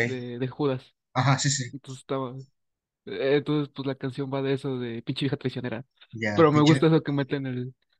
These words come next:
Speaker 1: el, el, ese como de pon-, así, así México misógino, güey, o quién sabe
Speaker 2: Ajá.
Speaker 1: dónde verga sea la banda. <laughs> Ya que como que ponen la infidelidad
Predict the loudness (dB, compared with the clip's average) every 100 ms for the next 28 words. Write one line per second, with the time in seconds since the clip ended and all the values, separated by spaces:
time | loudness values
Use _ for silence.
0 | _ _ 2 2 2 2 0 -2 -6 -8
1 | -8 -12 -14 -6 -4 -2 -2 2 4 6
2 | 4 0 -2 0 2 0 -2 -2 -4 -4
3 | -4 -6 -8 -12 -10 -4 -4 0 0 0
4 | -4 -4 -4 -4 -2 -4 -6 -10 -12 -20
5 | -10 -6 2 4 4 0 -8 -8 -8 -6
6 | -4 -4 -4 -8 -6 -4 -2 -2